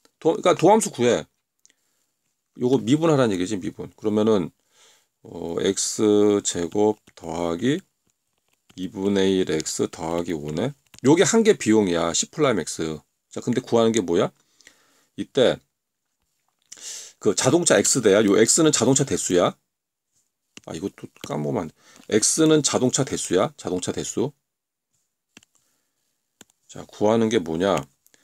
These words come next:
자동차 백 대를 생산하는데 드는 한계 비용. 그러니까 X가, 그 결국 X가 백일 때에 구하는 게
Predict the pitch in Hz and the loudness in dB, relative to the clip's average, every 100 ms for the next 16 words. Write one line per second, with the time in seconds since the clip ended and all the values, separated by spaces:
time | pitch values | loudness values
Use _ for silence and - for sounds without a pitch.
0 | _ _ - 127 156 165 165 - - - | _ _ -4 0 2 2 0 0 -4 -2
1 | 180 175 170 - 160 156 156 147 139 135 | 0 4 4 2 -2 0 2 4 4 2
2 | 127 139 202 269 _ _ - 131 147 175 | 2 4 2 2 _ _ 0 2 0 -4
3 | 170 156 135 90 78 - _ _ _ _ | -2 -2 0 -2 -4 -8 _ _ _ _
4 | - 117 123 - - 185 196 180 180 170 | 0 4 4 4 0 2 2 4 2 2
5 | - 107 110 120 98 113 - 175 165 - | -4 -6 -2 2 2 2 0 2 2 2
6 | 98 120 127 - 107 135 110 - 107 104 | 0 0 0 2 4 4 2 0 2 2
7 | 95 127 107 | 2 2 2